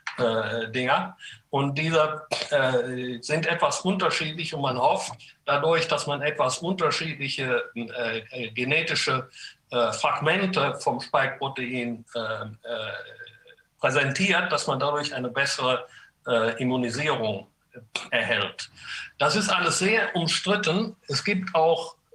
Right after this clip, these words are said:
äh, ich bin jetzt eben halt nicht Mediziner, aber, äh, es gibt da auch unter den, äh,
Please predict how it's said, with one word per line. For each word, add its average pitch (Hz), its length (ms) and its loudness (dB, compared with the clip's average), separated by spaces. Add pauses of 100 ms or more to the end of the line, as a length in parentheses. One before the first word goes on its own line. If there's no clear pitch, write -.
äh, 127 680 -2 (120)
ich 113 260 -6
bin 202 160 2
jetzt 185 240 0 (440)
eben 147 200 0
halt 147 200 2
nicht 208 240 4
Mediziner, 143 760 0 (380)
aber, 147 480 4
äh, 131 280 2
es 135 140 -4
gibt 190 220 -2
da 147 140 4
auch 165 400 2
unter 151 260 2
den, 131 540 0
äh, 120 220 4